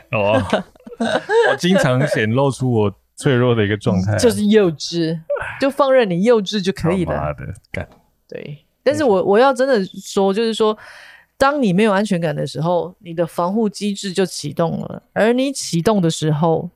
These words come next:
Speaker 2: 就是你遗憾的开始。
Speaker 1: 因为你把身边想要帮助的你的朋友都往外推吗？
Speaker 2: 嗯。
Speaker 1: 嗯。
Speaker 2: 其实是，不管是你的朋友也好，
Speaker 1: 嗯。
Speaker 2: 或者是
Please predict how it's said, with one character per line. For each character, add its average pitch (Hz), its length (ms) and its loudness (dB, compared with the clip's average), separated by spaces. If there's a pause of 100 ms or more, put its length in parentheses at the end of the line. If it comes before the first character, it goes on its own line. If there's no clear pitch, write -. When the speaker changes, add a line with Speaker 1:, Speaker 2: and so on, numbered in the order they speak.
Speaker 2:
就 220 160 2
是 202 200 0
你 147 220 -4
遗 156 180 -4
憾 165 220 0
的 147 80 -4
开 143 240 -6
始。 - 260 -12 (1120)
Speaker 1:
因 143 100 -2
为 127 80 2
你 107 140 -2
把 90 400 -4
身 110 300 -4
边 110 260 0
想 104 160 -8
要 95 80 -2
帮 104 260 -6
助 110 140 -4
的 90 140 -2 (200)
你 104 120 -20
的 104 120 -20
朋 101 200 -12
友 92 200 -8
都 113 140 -6
往 101 140 -6
外 110 140 -2
推 - 200 -12
吗？ 104 200 -14 (280)
Speaker 2:
嗯。 165 300 -2 (1000)
Speaker 1:
嗯。 139 720 -12 (340)
Speaker 2:
其 - 140 -10
实 151 220 -12
是， - 280 -12 (540)
不 269 140 -2
管 196 160 2
是 226 120 0
你 170 140 -2
的 151 100 -4
朋 156 260 -10
友 156 140 -8
也 139 200 -14
好， 135 260 -8
Speaker 1:
嗯。 110 200 -10 (680)
Speaker 2:
或 226 140 0
者 160 160 -2
是 175 460 -4